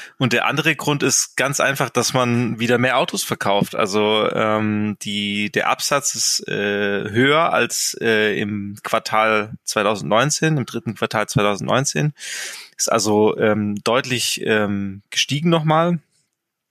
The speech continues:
Und, äh, dafür ist vor allem aber der chinesische Markt verantwortlich, weil, ähm, dort eben viel gekauft wird und das dann in den Zahlen man eben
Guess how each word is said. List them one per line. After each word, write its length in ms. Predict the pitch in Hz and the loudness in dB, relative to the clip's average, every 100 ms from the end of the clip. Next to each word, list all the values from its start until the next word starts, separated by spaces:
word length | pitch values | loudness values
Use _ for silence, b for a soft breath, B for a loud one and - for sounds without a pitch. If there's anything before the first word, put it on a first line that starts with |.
| _ _ - - | _ _ -14 -4
Und, 420 | 120 113 110 101 | 0 2 0 -2
äh, 320 | - 110 107 | 0 2 2
dafür 300 | 104 107 - | 0 -2 0
ist 320 | 107 - - B B B B | 0 0 -4 B B B B
vor 300 | - - - | -8 -6 -2
allem 340 | 107 123 127 123 | 0 2 2 2
aber 280 | - 110 107 | 0 0 0
der 120 | 107 | -2
chinesische 560 | - 113 127 143 - | 0 2 2 4 2
Markt 540 | 123 127 131 - - 107 - _ | 2 2 0 -2 -2 -2 -2 _
verantwortlich, 760 | - 123 120 123 - 117 - - | -4 -2 0 -2 0 0 0 0
weil, 560 | 98 101 101 101 98 - | 0 2 2 2 0 0
ähm, 480 | 98 98 95 92 B B B B B - | 0 0 -2 -6 B B B B B -8
dort 440 | - 98 104 - - | 0 2 2 0 -4
eben 440 | - 107 98 101 | 0 0 0 -2
viel 220 | - 110 | 0 -2
gekauft 520 | 104 101 101 127 - 135 | -2 -2 2 2 2 2
wird 460 | 139 139 - - - | 4 2 -2 -6 -2
und 360 | 110 107 101 | 2 2 2
das 300 | 104 - - | 0 0 0
dann 320 | 110 104 98 - | 0 0 -2 -4
in 540 | 110 101 98 98 98 98 _ - | -4 -2 -2 -4 -6 -10 _ -4
den 140 | 95 | -2
Zahlen 340 | - 98 104 | 0 2 2
man 220 | 98 98 95 | 0 -2 0
eben 400 | 95 92 92 | -2 -2 -6